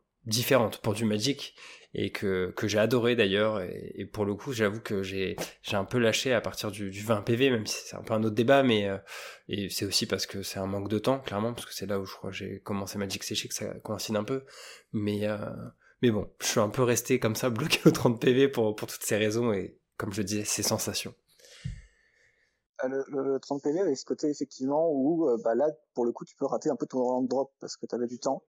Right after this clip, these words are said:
Speaker 2: Et c'est vrai qu'il y a différents decks. C'est, c'est, moi, c'est, c'est, c'est une période que j'aime bien. Euh, cette époque-là, parce que du coup, tu pouvais plus te permettre de, de faire des choses avec tes généraux que maintenant tu peux plus parce que, euh, ben, le format il est vingt points de vie, donc il faut, tu peux plus perdre de temps en fait.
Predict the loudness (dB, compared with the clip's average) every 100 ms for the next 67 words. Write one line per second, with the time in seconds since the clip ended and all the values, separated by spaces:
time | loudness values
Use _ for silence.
0 | _ -8 -2 0 0 -4 -2 0 2 0
1 | 0 -6 -8 -12 -8 -4 -2 -2 -2 -4
2 | -6 -4 -2 -2 -2 -4 -4 -4 -4 -6
3 | _ _ _ _ _ -8 -4 0 0 -2
4 | -6 -8 -8 -4 -2 -2 -2 -2 -4 -6
5 | -10 -10 -8 -8 -10 _ _ -18 -4 -2
6 | -2 -6 -2 -2 0 0 0 0 -2 0
7 | 0 0 2 2 0 0 2 0 0 -4
8 | _ _ -2 -2 -2 -4 -4 -6 -2 -2
9 | 0 -2 0 2 2 4 4 4 4 4
10 | 2 0 _ -2 0 2 0 -2 -2 -2
11 | 0 0 2 2 0 0 0 0 -2 -4
12 | -6 -6 -2 2 2 2 -2 -6 -20 _
13 | _ _ _ -8 -6 -4 0 0 -2 -4
14 | -6 -20 -12 -4 -4